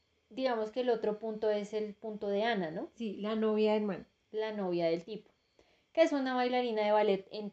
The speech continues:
Speaker 1: todas las versiones.
Speaker 2: Indiscutiblemente, inmutablemente.
Speaker 1: Exacto, es una bailarina de ballet. Y ella, eh, digamos como que es una mujer muy ambiciosa, siempre va detrás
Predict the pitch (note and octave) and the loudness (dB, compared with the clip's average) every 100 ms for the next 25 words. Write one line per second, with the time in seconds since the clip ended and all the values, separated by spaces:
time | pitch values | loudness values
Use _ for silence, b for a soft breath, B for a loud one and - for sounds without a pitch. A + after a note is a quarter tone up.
0 | _ A3 G#3+ G#3 G#3+ G#3+ A3 G#3+ A3+ F3 | _ 2 4 6 4 2 -4 -4 -4 -4
1 | E3+ G#3+ A#3 A3+ G#3 G#3+ G3 G#3+ G3+ F#3+ | -6 -4 -2 -2 -6 -10 -8 -6 -4 -4
2 | F#3+ G3 G#3+ A3+ A3+ A3 G#3+ G#3+ G#3 G#3 | -6 -8 -6 -4 -2 -4 -2 0 0 -2
3 | G3+ G3+ - - F3 E3+ - G3+ G#3 G3+ | -4 -6 -8 -8 -10 -10 -18 -14 -8 -4
4 | G3 G3+ G#3+ G#3 F#3 F3+ F#3+ G#3 G3+ G3 | -2 0 0 0 -2 -2 -2 0 -2 -4
5 | _ b b b b b b _ C#4+ D#4 | _ b b b b b b _ 0 2
6 | D4 C4 C4 C4+ - - - A#3+ A#3 A3+ | 4 2 0 0 -4 -10 -6 -2 -2 -2
7 | A3 G#3+ G#3+ G#3 G3+ G3 - A#3 A3 G3+ | 0 0 0 -2 0 -2 -2 0 0 0
8 | - A3+ A3+ A3 - - _ _ _ A3 | -8 -10 -6 -8 -10 -20 _ _ _ -8
9 | A3 A3 A3+ G#3 G3 F#3+ G3 G3 A3 B3+ | -6 -4 -4 -2 -2 0 -2 -4 -8 0
10 | A#3+ A#3 G#3+ G#3+ G3 F#3+ F#3+ F#3 F#3+ F#3+ | 2 2 -6 -6 -6 -2 2 2 2 -2
11 | F#3+ F#3+ F#3 | -6 -6 -12